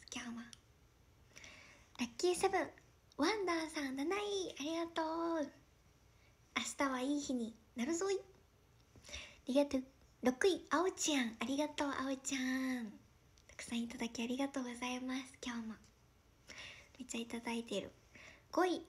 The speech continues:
あ、はらぽにょちゃん。ありがとう。めっちゃいただいてる。たくさんありがとうございます。そして四位、おパパ。おパパ。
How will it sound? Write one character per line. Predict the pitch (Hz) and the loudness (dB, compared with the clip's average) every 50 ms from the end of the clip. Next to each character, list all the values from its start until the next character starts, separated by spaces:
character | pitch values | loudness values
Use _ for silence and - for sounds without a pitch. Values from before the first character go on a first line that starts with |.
| - - - | -14 -6 -2
あ、 | - 285 285 - | -2 -2 -2 -2
は | - - - | 0 4 6
ら | 302 339 359 | 6 6 6
ぽ | - - 381 | 6 2 2
に | 370 370 | 4 2
ょ | 392 392 | 2 0
ち | 381 - 370 | 0 0 2
ゃ | 370 370 370 359 320 | 2 4 4 2 2
ん。 | - | 2
あ | |
り | 285 302 339 | 2 2 2
が | 349 370 | 2 0
と | 370 - - - 349 349 349 349 349 349 349 339 | -2 -2 -2 0 0 2 2 0 0 0 0 0
う。 | 294 | 0
め | 277 | -2
っ | 277 - | -2 -2
ち | - | 0
ゃ | 320 | 0
い | 311 302 | 0 -2
た | - 320 | -4 -8
だ | 294 - 311 | -6 -4 -4
い | 294 294 | -4 -4
て | 294 - 294 | -4 -4 -2
る。 | 294 302 - 202 208 - 208 208 202 180 - - | -2 0 0 0 -2 -2 -2 -2 -4 -4 -6 -10
た | - - | -12 -6
く | - - | -4 -2
さ | - 294 | 0 0
ん | 277 | 0
あ | 277 277 | 0 0
り | 285 285 | 0 0
が | 302 302 | 0 0
と | 302 - 302 | -2 -2 -2
う | 294 | 0
ご | 294 285 | -2 -2
ざ | 285 302 294 | -2 -2 -2
い | 294 294 | -2 -4
ま | 294 294 302 302 302 302 | -4 -4 -4 -4 -6 -6
す。 | - - - - - - _ - - - - - - - - - - _ - _ - - - _ - - - - - - - - - - - - - - - | -10 -16 -20 -20 -20 -20 _ -20 -20 -20 -20 -20 -20 -20 -20 -20 -20 _ -20 _ -20 -20 -20 _ -20 -20 -20 -18 -16 -14 -14 -14 -14 -16 -18 -20 -20 -20 -16
そ | - - 254 | -8 -6 -6
し | - | 0
て | - - 339 339 320 - | 2 4 4 4 4 2
四 | 269 302 349 381 | 2 2 4 4
位、 | 370 320 269 - - - | 2 0 -2 -6 -4 -2
お | - 285 | -2 0
パ | 381 403 | 0 0
パ。 | 403 359 - - - - - - - - - - - - - - - - - - - | 0 0 0 -2 -4 -8 -16 -20 -20 -20 -20 -20 -20 -20 -20 -20 -20 -20 -20 -4 -4
お | 320 | 2
パ | 320 427 | 2 2
パ。 | 466 | 2